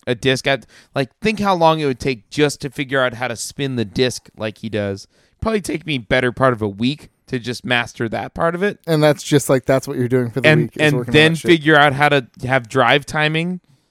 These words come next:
Speaker 1: afterwards. I, I
Speaker 2: I enjoyed when, uh, Brody, like, did, like,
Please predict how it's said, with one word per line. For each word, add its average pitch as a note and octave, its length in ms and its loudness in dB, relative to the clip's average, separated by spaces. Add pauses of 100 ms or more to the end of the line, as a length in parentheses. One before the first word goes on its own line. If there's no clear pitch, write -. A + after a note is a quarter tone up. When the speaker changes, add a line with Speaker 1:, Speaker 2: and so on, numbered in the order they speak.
(200)
Speaker 1:
afterwards. F3 640 -2
I, - 360 -2 (600)
I A#2+ 260 -10 (1400)
Speaker 2:
I A3 500 8 (120)
enjoyed D#3 920 8 (340)
when, C3+ 500 0 (200)
uh, A#2+ 600 2 (180)
Brody, D3+ 520 8
like, C#3 300 2
did, C#3 200 0
like, C3 420 2